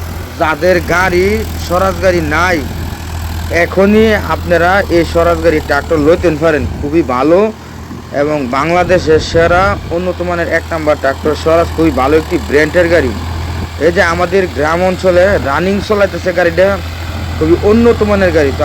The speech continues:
আমি বলবো সবাই এই গাড়িটা লইবেন। এবং তেলের দিক দিয়ে সাশ্রয় বেশি এবং গাড়ি সাশ্রয় বেশি এবং আলের দিক দিয়েও দ্রুত এবং আলের ফিনিশিং বেশি। এই যে দেখেন কত সুন্দরভাবে চালাইতেছে। তো আমি বলবো এই গাড়িটা লইবেন, খুবই ভালো উন্নত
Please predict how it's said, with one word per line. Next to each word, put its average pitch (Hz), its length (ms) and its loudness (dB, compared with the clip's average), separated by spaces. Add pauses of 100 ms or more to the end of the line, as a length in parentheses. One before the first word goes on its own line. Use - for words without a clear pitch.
আমি 165 220 -2
বলবো 185 200 0 (140)
সবাই 170 260 4 (180)
এই 175 120 2
গাড়িটা 170 340 2
লইবেন। 185 340 2 (560)
এবং 165 200 2 (300)
তেলের 180 360 4
দিক 165 160 -2
দিয়ে 170 180 2
সাশ্রয় 170 440 2
বেশি 180 240 -2 (180)
এবং 147 160 0 (160)
গাড়ি 156 220 0 (100)
সাশ্রয় 175 400 0
বেশি 190 260 0 (580)
এবং 147 140 0 (220)
আলের 180 280 2
দিক 208 160 2
দিয়েও 208 200 4
দ্রুত 208 240 4 (160)
এবং 175 120 0 (100)
আলের 160 220 0
ফিনিশিং 175 360 -2 (120)
বেশি। 185 280 -2
এই 151 80 0
যে 160 140 0
দেখেন 160 260 0 (640)
কত 160 140 0 (140)
সুন্দরভাবে 180 560 4
চালাইতেছে। 180 480 0
তো 165 120 2
আমি 160 140 -2 (100)
বলবো 190 200 0 (160)
এই 180 120 4
গাড়িটা 170 320 4
লইবেন, 147 280 2 (120)
খুবই 156 180 0 (100)
ভালো 147 220 2
উন্নত 175 180 -4